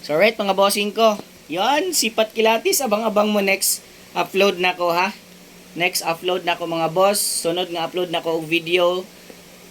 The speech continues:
Kanina akong ihatag, mga bossing ko. So,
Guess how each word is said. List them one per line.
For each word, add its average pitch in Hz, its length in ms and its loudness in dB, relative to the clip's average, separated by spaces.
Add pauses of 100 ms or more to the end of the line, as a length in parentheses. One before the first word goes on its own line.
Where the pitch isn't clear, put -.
Kanina 185 400 0
akong 175 160 -2
ihatag, 165 400 -2
mga 156 240 0
bossing 156 480 2
ko. 127 240 2 (160)
So, - 160 -6